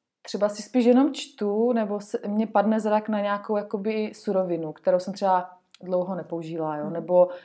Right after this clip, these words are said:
Speaker 1: bych ji mohla použít na jiný způsob. A vlastně ta kniha mi vnukne tu, ten nápad,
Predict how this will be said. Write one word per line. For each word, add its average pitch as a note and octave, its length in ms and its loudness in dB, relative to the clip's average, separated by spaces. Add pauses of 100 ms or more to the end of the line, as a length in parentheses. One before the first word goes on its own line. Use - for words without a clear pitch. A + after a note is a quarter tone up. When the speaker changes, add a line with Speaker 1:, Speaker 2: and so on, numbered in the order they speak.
(220)
Speaker 1:
bych G#3+ 200 -2
ji A3+ 60 2
mohla G#3+ 240 2
použít G#3 260 0
na G#3 140 2
jiný G3 180 2
způsob. - 440 -10
A G3 60 -6
vlastně G3+ 480 -2
ta B3 100 0
kniha F#3 640 -4 (380)
mi G3 160 -2
vnukne G#3 460 -2
tu, G#3 480 -4 (120)
ten G#3 140 -4
nápad, - 460 -4